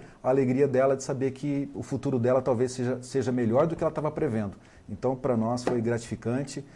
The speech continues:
eu realmente fiquei muito emocionado em ver a alegria da Nayara e a alegria dos pais dela de saber que uma pequena propriedade, quarenta hectares não é tão pequeno assim, mas de ver a dificuldade deles ali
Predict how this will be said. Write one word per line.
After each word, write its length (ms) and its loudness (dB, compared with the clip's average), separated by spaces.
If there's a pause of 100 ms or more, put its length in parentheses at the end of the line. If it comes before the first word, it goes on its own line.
(200)
eu 240 0
realmente 320 0
fiquei 160 -2
muito 240 0
emocionado 560 0
em 80 2
ver 240 0
a 380 0
alegria 400 2
da 120 2
Nayara 560 0 (300)
e 80 -2
a 20 0
alegria 320 2
dos 160 -4
pais 240 -4
dela 240 0
de 100 -6
saber 260 -2
que 420 -4 (800)
uma 120 0
pequena 260 0
propriedade, 640 2 (240)
quarenta 300 0
hectares 340 0
não 100 0
é 60 -2
tão 180 -4
pequeno 340 -2
assim, 280 -4 (340)
mas 280 -2
de 60 0
ver 120 2
a 60 4
dificuldade 560 -2
deles 260 0
ali 260 -2